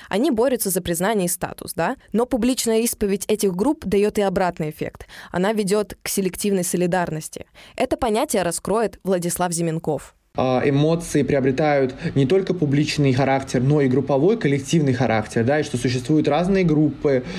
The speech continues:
Speaker 2: да, а, ну, я не буду говорить, что только меньшинств, неважно, меньшинство или не меньшинство, а,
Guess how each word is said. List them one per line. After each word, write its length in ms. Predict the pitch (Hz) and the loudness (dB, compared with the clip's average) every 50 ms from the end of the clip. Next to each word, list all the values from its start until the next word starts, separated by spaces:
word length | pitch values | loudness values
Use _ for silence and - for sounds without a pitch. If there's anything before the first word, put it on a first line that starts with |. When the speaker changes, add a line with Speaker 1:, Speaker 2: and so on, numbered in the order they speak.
| 180 170 170 | -2 -2 0
Speaker 2:
да, 460 | - - 143 147 151 156 156 139 117 | 0 0 2 2 2 2 2 2 2
а, 320 | - 123 131 127 123 123 117 | 2 2 2 4 4 2 2
ну, 560 | 131 160 156 143 123 - - 110 104 101 107 | 2 2 2 0 0 -2 -2 -4 -2 -2 0
я 180 | 110 135 139 143 | 0 2 2 2
не 80 | 143 | 4
буду 180 | 143 151 160 151 | 4 4 2 2
говорить, 220 | 131 139 131 123 | 2 2 2 2
что 140 | 123 - 131 | 0 0 0
только 320 | - 160 151 139 - 135 | 2 2 0 0 0 0
меньшинств, 500 | 135 139 139 135 - - 254 247 - - | 2 2 2 2 2 2 2 2 2 2
неважно, 320 | 156 147 151 147 135 127 131 | 2 2 2 2 2 2 2
меньшинство 560 | 131 131 123 - - 165 170 - - - 139 | 2 2 2 2 2 2 2 2 2 2 2
или 140 | 135 123 131 | 2 4 4
не 80 | 127 | 4
меньшинство, 720 | 131 131 139 131 - - 254 269 247 - - 185 175 151 139 180 208 196 196 190 190 190 175 170 | 4 4 2 2 2 2 2 0 0 0 0 0 0 0 0 -4 -6 -6 -6 -4 -4 -4 -2 -2
а, 680 | - - 131 131 131 131 127 127 127 123 123 117 110 104 | -2 0 0 0 0 2 2 2 2 2 2 2 2 0